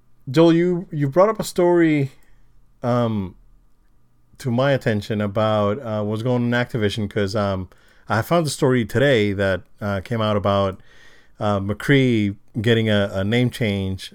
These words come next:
Uh, of course, McCree being named after Jesse McCree, one of the, one of the developers that was, uh,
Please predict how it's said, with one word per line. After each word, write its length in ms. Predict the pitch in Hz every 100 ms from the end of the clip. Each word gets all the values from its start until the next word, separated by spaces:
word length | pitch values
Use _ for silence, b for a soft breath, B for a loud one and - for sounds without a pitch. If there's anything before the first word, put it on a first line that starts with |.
| -
Uh, 280 | 98 95 92 98 104
of 200 | 98 -
course, 440 | - 123 113 104 - b b b b b b - - _ - - -
McCree 500 | 113 104 - 131 127
being 320 | 123 120 120
named 340 | 117 113 113 107
after 380 | 98 - 98 90
Jesse 400 | 120 147 139 110
McCree, 380 | 104 101 98
one 140 | 101 98
of 100 | 95
the, 300 | 95 92 90 b b b b -
one 160 | 117
of 100 | 113
the 80 | 113
developers 640 | 107 113 110 104 110 104
that 300 | - 101 101
was, 280 | 98 98 92
uh, 320 | 101 95 92